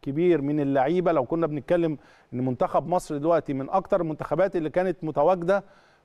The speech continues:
في الاعمار السنيه، معدل الاعمار السنيه لمنتخب مصر تقريبًا في بعض المواقع بيقول تسعة وعشرين سنه، وبالتالي مفيش، آه، مفيش، مفيش تدعيم، مفيش حد صغير طلع، مفيش، مفيش، مفيش. فكل ده جاي من ايه؟ جاي من تحت،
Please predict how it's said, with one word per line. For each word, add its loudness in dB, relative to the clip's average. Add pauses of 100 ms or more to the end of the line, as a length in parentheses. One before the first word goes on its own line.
في 0
الاعمار 2
السنيه، -2 (100)
معدل 0
الاعمار 2
السنيه -2
لمنتخب -2
مصر 0 (300)
تقريبًا 2
في -8
بعض 2
المواقع 0
بيقول -2
تسعة 0
وعشرين -2
سنه، -2 (640)
وبالتالي 2
مفيش، -2 (120)
آه، 6
مفيش، -2 (100)
مفيش 0
تدعيم، 0
مفيش -2
حد -2
صغير 2
طلع، 0
مفيش، -4
مفيش، -4
مفيش. -2 (400)
فكل 2
ده 2
جاي 2
من -2
ايه؟ 0
جاي 2
من 0
تحت، -2